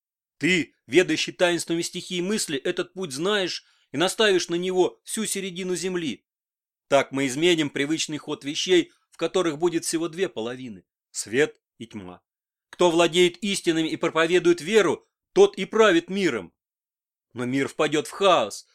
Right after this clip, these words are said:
разразятся великие войны. Ты прав, философ. Это будут войны совсем иные. Они укажут истинные устремления мира. Ты видишь, во имя чего ныне сотворяются битвы? Жажда добычи благ,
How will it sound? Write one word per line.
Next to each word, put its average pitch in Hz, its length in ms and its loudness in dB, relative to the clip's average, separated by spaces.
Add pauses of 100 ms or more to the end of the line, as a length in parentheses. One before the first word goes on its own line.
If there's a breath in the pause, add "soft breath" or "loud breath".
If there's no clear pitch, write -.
(120)
разразятся 208 600 2
великие 226 460 -2
войны. 196 480 2 (720)
Ты 226 120 -4
прав, 156 300 4
философ. 175 640 0 (420)
Это 123 260 -2
будут 135 260 -2
войны 139 300 2
совсем 139 400 -2
иные. 117 500 -4 (380)
Они 135 180 0
укажут 180 460 4
истинные 175 500 -2
устремления 185 600 0
мира. 156 360 -6 (600)
Ты 117 100 -6
видишь, 175 340 0
во 196 120 4
имя 196 200 2
чего 202 340 2
ныне 196 280 0
сотворяются 190 640 0
битвы? 170 440 -10 (440)
Жажда 113 320 -2
добычи 117 400 -4
благ, 120 420 -2